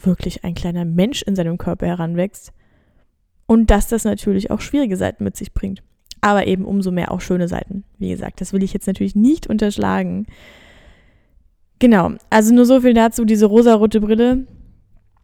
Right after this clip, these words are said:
Die fällt dann schnell ab. Natürlich setzt man die auch immer mal wieder auf und hat super schöne Stunden, super schöne Zeiten im Wochenbett. Das will ich gar nicht leugnen. Also es ist, das Wochenbett, gerade das frühe Wochenbett,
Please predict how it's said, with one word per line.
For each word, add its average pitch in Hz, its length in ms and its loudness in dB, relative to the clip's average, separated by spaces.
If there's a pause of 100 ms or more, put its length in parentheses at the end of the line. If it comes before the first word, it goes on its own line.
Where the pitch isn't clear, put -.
(520)
Die 220 80 2
fällt 240 400 2
dann 214 320 2
schnell 226 560 0
ab. - 240 -2
Natürlich 247 380 0
setzt 247 240 0
man 269 100 0
die 277 140 4
auch 294 120 2
immer 311 160 2
mal 277 160 2
wieder 247 280 0
auf - 180 -2
und 247 80 0
hat 226 140 -2
super 254 580 0
schöne 240 500 0
Stunden, 214 480 -4
super 220 380 -2
schöne 208 340 -4
Zeiten 208 400 -4
im 202 160 -2
Wochenbett. 202 440 -2 (460)
Das 208 200 0
will 233 140 4
ich 214 160 -6
gar - 160 -4
nicht 208 140 -2
leugnen. 202 480 0
Also 190 180 -2
es 196 160 -6
ist, - 260 -14 (520)
das - 340 -10 (420)
Wochenbett, 226 420 2
gerade 247 240 2
das 233 160 -4
frühe 240 260 2
Wochenbett, 208 500 -2